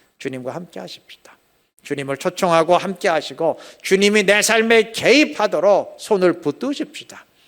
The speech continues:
주님이 도우실 겁니다. 잘 되게 돕기도 하시고, 그게 아니라면 힘든 상황 가운데서도 견딜 힘을 주시고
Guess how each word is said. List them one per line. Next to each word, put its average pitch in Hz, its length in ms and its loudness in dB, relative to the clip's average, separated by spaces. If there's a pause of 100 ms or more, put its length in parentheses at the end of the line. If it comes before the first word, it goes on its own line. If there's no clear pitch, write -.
(300)
주님이 139 420 -6
도우실 208 460 -6
겁니다. 107 420 -16 (240)
잘 233 340 2
되게 302 360 4
돕기도 190 440 -2
하시고, 135 520 -16 (400)
그게 147 220 -6
아니라면 135 720 -8 (540)
힘든 185 380 -4
상황 175 380 -8
가운데서도 139 760 -16
견딜 156 320 -2
힘을 294 460 -6
주시고 156 460 -10